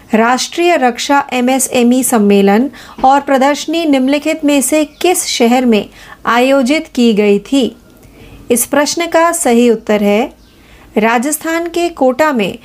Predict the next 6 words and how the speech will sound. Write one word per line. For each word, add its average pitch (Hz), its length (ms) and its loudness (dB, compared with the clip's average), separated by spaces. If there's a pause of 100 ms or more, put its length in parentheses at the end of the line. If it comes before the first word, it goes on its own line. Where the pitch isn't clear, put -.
(260)
दो 269 220 4
दिवसीय 302 640 0
राष्ट्रीय 269 600 0
रक्षा 233 500 0
एमएसएमई 240 720 0
सम्मेलन 208 640 2